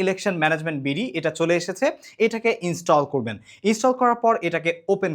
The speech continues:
করবেন। ওপেন করার পর আপনারা দেখতে পাচ্ছেন যে এখানে স্মার্ট নির্বাচন ব্যবস্থাপনা বাংলাদেশ, এটাকে আপনি দুটি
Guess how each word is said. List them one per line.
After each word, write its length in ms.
করবেন। 240
ওপেন 220
করার 220
পর 100
আপনারা 280
দেখতে 220
পাচ্ছেন 320
যে 40
এখানে 200
স্মার্ট 320
নির্বাচন 380
ব্যবস্থাপনা 540
বাংলাদেশ, 320
এটাকে 280
আপনি 140
দুটি 160